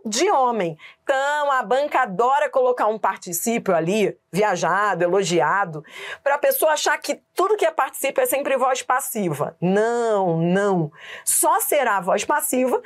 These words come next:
se estiver acompanhado do verbo ser, auxiliar de passiva. E, é claro, se o sujeito estiver sof-, sofrendo a ação, porque voz passiva, o sujeito sofre a ação. Como é o caso daqui, ó, o aluno foi elogiado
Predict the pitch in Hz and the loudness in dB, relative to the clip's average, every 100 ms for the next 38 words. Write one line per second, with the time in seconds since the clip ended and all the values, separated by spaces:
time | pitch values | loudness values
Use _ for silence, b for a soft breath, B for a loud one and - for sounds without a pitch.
0 | B - 392 349 320 285 285 262 262 240 | B -2 0 0 2 0 0 0 0 0
1 | 196 190 220 214 214 262 311 294 415 _ | 0 0 0 0 0 0 2 0 -2 _
2 | _ 214 214 - 208 185 202 185 214 214 | _ -2 0 0 2 2 0 0 -2 0
3 | 226 202 254 320 B B B 339 494 285 | -2 0 -2 -4 B B B 0 0 0
4 | 220 202 240 247 - - 320 320 240 214 | 0 2 0 -2 -4 -2 0 0 0 -2
5 | - 269 226 214 - 311 - - _ - | -2 0 0 0 0 0 -2 -20 _ 0
6 | 208 - 165 156 160 233 330 214 151 170 | 0 0 -2 0 2 0 0 -2 -2 -2
7 | 151 147 156 151 151 147 196 B - 226 | 0 0 -2 -2 -2 -2 -2 B -4 -2
8 | 170 143 - 139 165 226 - 143 151 B | 0 0 -2 0 -2 -2 -2 -4 -4 B
9 | B - 160 165 185 160 160 190 262 - | B -2 0 2 0 -2 -2 -2 -2 0
10 | 160 131 151 147 156 175 185 190 196 208 | 0 2 2 0 0 0 2 0 2 0
11 | 214 185 147 165 | 0 0 0 -2